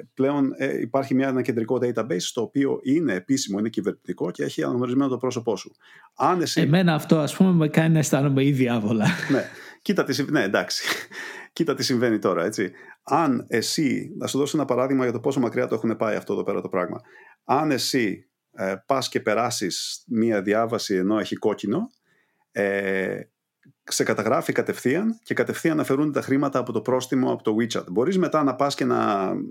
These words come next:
Speaker 1: το, να διαμαρτυρηθείς, ας πούμε, στο δικαστήριο και να πεις πραγματικά, άμα αποδείξεις ότι δεν ήταν κόκκινο και ότι ήταν πράσινο και είναι λάθος, εντάξει, πραγματικά μπορείς να το πάρεις πίσω, να βγάλεις μια φωτογραφία κτλ. Αλλά εκείνη τη στιγμή το πρόστιμο το τρως.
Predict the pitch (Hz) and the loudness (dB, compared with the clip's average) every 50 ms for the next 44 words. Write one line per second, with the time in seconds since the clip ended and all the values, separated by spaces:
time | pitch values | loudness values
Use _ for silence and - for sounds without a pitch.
0 | - 120 - - 117 110 104 101 98 98 98 98 98 95 - - 107 107 107 104 | -12 -14 -4 -2 0 0 2 0 0 0 0 -2 -4 -4 -4 -2 -2 0 0 0
1 | 104 104 101 101 101 101 113 110 101 98 92 - 98 92 - - - 117 - 87 | -2 -2 -2 -4 -2 0 0 2 2 2 0 0 0 0 0 0 0 0 -2 -4
2 | - - - 90 87 - 95 87 85 85 85 85 85 82 - - - - - 151 | -6 -6 -8 -10 -8 -8 -6 -6 -6 -6 -6 -6 -6 -8 -8 -8 -8 -6 -4 -4
3 | 143 135 120 110 104 - 123 - - 117 110 101 - 139 131 127 113 110 110 117 | -2 -2 -2 -2 -2 -4 -6 -4 -4 -4 -4 0 0 0 0 0 0 0 -2 -2
4 | - - - - 104 90 123 131 - - 92 - 107 95 - - 101 - - - | -2 -2 -4 -2 0 0 2 2 2 0 -2 -2 -2 -4 -2 -2 -4 -4 -4 -4
5 | 101 95 - 98 101 - - 101 - - 101 101 101 - - - - - 98 90 | -6 -6 -6 -6 -6 -4 -4 -6 -2 -2 -2 0 0 -2 -4 -4 -4 -2 -2 -2
6 | 92 95 95 98 - - 180 196 - - - - - - - - - - 113 113 | 0 0 0 0 -2 -4 -6 -8 -10 -12 -16 -20 -20 -20 -20 -12 -6 -2 0 0
7 | 120 113 - 104 107 107 101 104 101 101 - 117 110 98 110 107 107 104 92 104 | 0 0 -2 -2 0 0 0 0 0 -2 -2 -2 0 0 0 -2 -2 -4 -4 -4
8 | - 104 95 90 - 101 92 - 85 85 85 90 87 87 82 85 - - 87 82 | -4 -4 -4 -2 -4 -6 -4 -4 -4 -2 0 0 0 0 -2 -6 -6 -4 -4 -4
9 | 82 80 87 87 82 82 82 82 82 82 - 87 - - - - - - - - | -4 -4 -6 -8 -8 -8 -10 -10 -12 -10 -10 -10 -10 -12 -16 -18 -18 -16 -4 0
10 | 107 107 104 107 101 - 170 151 151 139 123 - 117 110 123 156 151 131 107 - | 0 2 2 0 0 2 2 2 2 0 -2 -2 -2 0 0 0 0 -2 -2 0
11 | 117 120 127 123 - 151 160 190 226 - _ _ _ _ _ _ _ _ _ - | 0 0 -2 -2 -2 -2 0 0 -2 -6 _ _ _ _ _ _ _ _ _ -2
12 | 127 117 113 110 110 110 - 98 87 - - - - | 0 2 2 0 0 0 0 0 0 0 -4 -8 -10